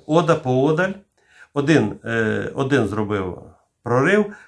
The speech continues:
пустив ракети, і замість того, щоб утримувати в локаторах, він просто тікає. А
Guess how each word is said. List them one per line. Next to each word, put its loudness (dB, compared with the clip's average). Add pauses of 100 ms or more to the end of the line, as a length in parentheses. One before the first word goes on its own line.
(120)
пустив 2
ракети, 0
і -2
замість 4
того, -2
щоб -8
утримувати -2
в -4
локаторах, -4
він -10
просто -4 (120)
тікає. -6
А 2